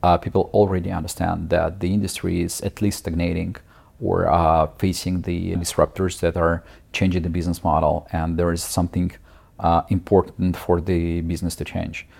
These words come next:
But in oil and gas, uh, it's hard to find a compelling reason to change. But, um, you think that before you join a company. But when you are inside a business, you understand that there are a lot of challenges. The, the oil and gas itself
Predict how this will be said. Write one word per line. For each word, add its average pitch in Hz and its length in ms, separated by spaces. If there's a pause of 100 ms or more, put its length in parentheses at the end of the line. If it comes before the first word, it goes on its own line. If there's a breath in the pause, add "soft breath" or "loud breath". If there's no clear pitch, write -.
(140 soft breath)
But 101 140
in 104 100
oil 143 180
and 120 80
gas, 90 500 (120)
uh, 87 320
it's - 220
hard 120 240
to 101 60
find 95 400
a 85 40
compelling 82 500
reason 87 220
to - 100
change. - 400 (580 soft breath)
But, 101 280
um, 95 480 (800)
you 120 100
think 156 420
that 92 400
before 107 380
you 92 60
join 78 260
a 76 40
company. - 340 (520 soft breath)
But 82 200
when 123 200
you 110 280
are 107 260
inside 135 420
a 123 40
business, 95 360
you 101 80
understand 101 500
that 92 140
there 92 100
are 92 60
a 98 40
lot 110 160
of 101 100
challenges. - 600
The, 92 180
the 90 280
oil 107 160
and 107 80
gas 98 200
itself - 460